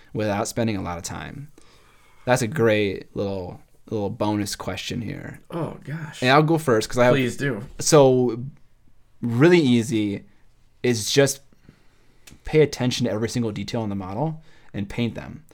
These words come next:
Speaker 1: Oftentimes people will ignore things and miss them. And if you just give it a base coat, like, for instance, uh, Space Marines have little, I hate that we use Space Marines as examples.
Speaker 2: Mm.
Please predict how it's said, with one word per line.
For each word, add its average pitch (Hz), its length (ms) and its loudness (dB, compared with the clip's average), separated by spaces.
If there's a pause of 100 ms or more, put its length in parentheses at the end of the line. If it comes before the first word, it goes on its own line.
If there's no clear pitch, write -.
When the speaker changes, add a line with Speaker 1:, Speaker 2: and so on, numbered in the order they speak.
(320)
Speaker 1:
Oftentimes 139 360 0
people 120 240 -4
will 101 500 -4 (400)
ignore 110 440 -2
things 175 500 -4 (200)
and 107 240 -4
miss 117 240 -4
them. 175 360 -2 (340)
And 123 120 0
if 120 80 0
you 208 60 2
just 202 120 -2
give 196 80 4
it 156 60 6
a 107 40 2
base 120 360 -4
coat, 226 400 4 (320)
like, 127 160 -2
for 151 120 2
instance, - 460 -4
uh, 104 520 -4 (480)
Space 175 180 2
Marines 170 120 0
have 143 120 4
little, 131 340 2 (100)
I 170 80 -6
hate 139 540 -4
that 110 100 -8
we 95 80 -6
use 95 120 -6
Space 95 280 -10
Marines 87 220 -10
as 90 100 -14
examples. 123 560 -10
Speaker 2:
Mm. 95 80 -8